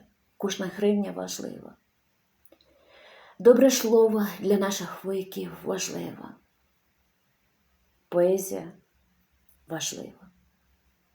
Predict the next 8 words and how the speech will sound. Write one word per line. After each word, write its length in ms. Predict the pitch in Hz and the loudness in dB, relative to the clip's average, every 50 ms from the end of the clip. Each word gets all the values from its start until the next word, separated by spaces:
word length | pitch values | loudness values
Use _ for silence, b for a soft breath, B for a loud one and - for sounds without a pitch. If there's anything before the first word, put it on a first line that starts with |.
| _ _ _ _ - b b b b b b | _ _ _ _ -20 b b b b b b
Долучайтеся 840 | - 190 226 226 240 240 240 - 285 269 262 - - 208 - - - | 0 2 4 6 6 4 4 2 0 0 0 -2 -6 -8 -8 -8 -8
до 160 | - 196 196 | -8 -10 -8
цих 240 | - - 208 202 190 | -4 -4 -4 -4 -4
зборів, 500 | 185 185 214 220 220 208 202 185 170 170 | -4 -2 0 0 0 0 -2 -4 -4 -2
долучайтеся 720 | 202 202 208 208 208 - 247 240 233 233 214 208 - 190 | 0 2 2 2 2 2 0 0 0 0 -2 -2 -2 -4
до 140 | 180 185 185 | -4 -4 -4
поетичного 680 | - 190 196 196 196 214 214 208 - 208 196 190 185 | -4 -4 -4 -2 -2 -4 -4 -4 -4 -6 -6 -6 -4
волонтерства. 1000 | 180 185 185 185 185 185 - - 208 214 208 208 208 - - 185 180 185 185 | -2 -2 -2 -2 -2 -4 -4 -2 -2 0 0 -2 -4 -6 -6 -6 -6 -6 -8